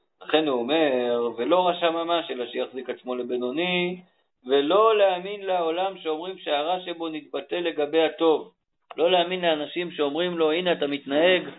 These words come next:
בצורה כל כך טובה, רואים עליך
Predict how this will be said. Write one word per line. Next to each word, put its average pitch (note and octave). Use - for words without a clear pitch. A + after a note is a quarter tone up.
בצורה C#3
כל D3
כך E3
טובה, E3
רואים D3
עליך D#3+